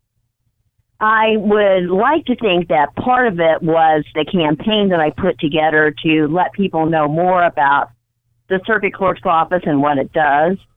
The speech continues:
and hopefully in combination with the fact that I've been in the community for a long time and people know me perhaps from not just political activities, but also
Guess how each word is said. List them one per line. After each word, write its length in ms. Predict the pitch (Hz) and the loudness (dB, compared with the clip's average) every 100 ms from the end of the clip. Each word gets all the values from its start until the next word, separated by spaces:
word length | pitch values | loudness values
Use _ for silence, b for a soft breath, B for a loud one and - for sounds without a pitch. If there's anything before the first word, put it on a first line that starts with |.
| _ _ b b b | _ _ b b b
and 360 | 175 170 165 165 | -2 0 0 0
hopefully 440 | 214 202 208 185 | 0 -2 0 0
in 100 | 180 | 0
combination 920 | 170 190 170 160 156 160 - 170 160 | 0 -2 0 0 0 -2 -2 0 0
with 160 | 160 147 | 0 -2
the 80 | 156 | -4
fact 340 | 180 165 160 | -2 -2 -2
that 160 | 160 143 | -2 0
I've 320 | 143 139 - | 0 -2 -4
been 180 | 175 175 | -2 0
in 100 | 170 | 0
the 80 | 165 | -2
community 520 | 180 165 160 156 156 | 0 0 2 0 0
for 120 | 170 | 0
a 80 | 151 | 0
long 320 | 151 156 156 | 0 0 -2
time 480 | - 165 143 151 165 | -2 -2 0 0 -2
and 260 | 135 139 - b b _ _ - | -2 -4 -6 b b _ _ -4
people 340 | 233 208 202 | -4 0 0
know 240 | 190 180 180 | 2 2 2
me 320 | 175 170 165 | 2 0 -2
perhaps 380 | 185 175 160 - - | -2 0 -2 -4 -4
from 300 | 156 151 160 | 0 0 0
not 200 | 160 143 | 0 -2
just 180 | 151 - | -6 -6
political 420 | 208 220 - 165 | -2 -2 -2 -2
activities, 640 | 143 - 175 147 139 139 170 | -2 -4 -4 -2 0 -2 -4
but 120 | 151 | -2
also 600 | 147 160 - 160 143 | 0 0 -2 0 0